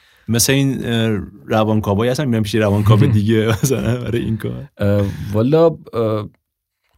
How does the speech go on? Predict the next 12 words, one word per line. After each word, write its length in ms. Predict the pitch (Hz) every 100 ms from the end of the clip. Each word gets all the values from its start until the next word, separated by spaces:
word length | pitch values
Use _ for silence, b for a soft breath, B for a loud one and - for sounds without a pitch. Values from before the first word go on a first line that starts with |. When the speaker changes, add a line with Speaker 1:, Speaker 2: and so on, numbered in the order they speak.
| _
Speaker 2:
خیلی 240 | - - 196
چیزا 400 | 196 143 107 92
هست. 200 | 95 -
ببین، 260 | 147 165
خب 160 | 131 117 - - -
مطمئناً 640 | - 117 - 113 113 127 131 - _ _ -
اون 220 | 101 104 - _ _ _ _
مترجم 720 | 110 113 120 123 113 104 127 135
الان 360 | 107 107 120
خیلی 280 | 110 120 113
برای 220 | 90 69
ما 180 | 87 -